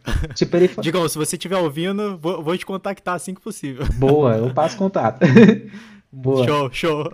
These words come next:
Speaker 2: E foi muito louco, assim, que ele falou, "Cara, é Tecnogueto. É, você sabe o que que é um gueto?" Aí eu falei, "Cara,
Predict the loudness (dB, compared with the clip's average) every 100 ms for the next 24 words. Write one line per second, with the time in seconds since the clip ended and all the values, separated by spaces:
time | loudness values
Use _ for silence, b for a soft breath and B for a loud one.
0 | -6 -2 2 4 4 2 2 2 0 0
1 | 2 2 2 2 2 2 2 0 2 -2
2 | 0 0 0 -2 -4 -14 _ _ _ _
3 | _ -4 -2 -2 -2 -4 -6 -6 -2 -2
4 | -4 -4 -2 -2 -2 -4 -6 -16 -20 _
5 | _ _ -8 -8 -6 -6 -4 -4 -4 -6